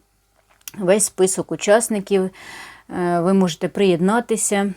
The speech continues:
взяти участь, е, і також підтримати. Е, можна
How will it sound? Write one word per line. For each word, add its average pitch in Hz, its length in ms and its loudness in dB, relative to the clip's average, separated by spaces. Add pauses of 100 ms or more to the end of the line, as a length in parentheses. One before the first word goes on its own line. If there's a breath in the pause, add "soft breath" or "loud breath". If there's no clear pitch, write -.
(120)
взяти 190 500 0
участь, 214 720 -2
е, 180 420 -4
і 247 260 -4 (220)
також 220 340 2
підтримати. 170 840 -4 (1000 loud breath)
Е, 185 160 2
можна 233 580 4